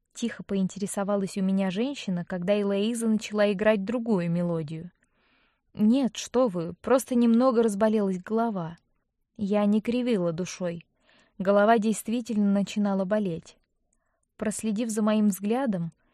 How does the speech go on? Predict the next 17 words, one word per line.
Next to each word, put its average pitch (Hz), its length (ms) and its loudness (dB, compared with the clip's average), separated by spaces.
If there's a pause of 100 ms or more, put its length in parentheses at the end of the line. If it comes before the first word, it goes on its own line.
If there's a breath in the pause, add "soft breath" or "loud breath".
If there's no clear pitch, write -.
(240)
женщина 233 480 -2
неожиданно 214 720 2
предложила: 208 760 -4 (400)
"Хотите, - 460 -8
я 180 280 -4
покажу 214 420 -4
вам 220 180 0
сад? 202 460 -4 (480 soft breath)
Сейчас 220 500 -4
темно, 247 460 0
и 175 240 -2
мы 196 340 0
не 196 160 0
сможем 202 500 -2
в 170 60 -4
него 202 300 0
углубиться, 190 680 -4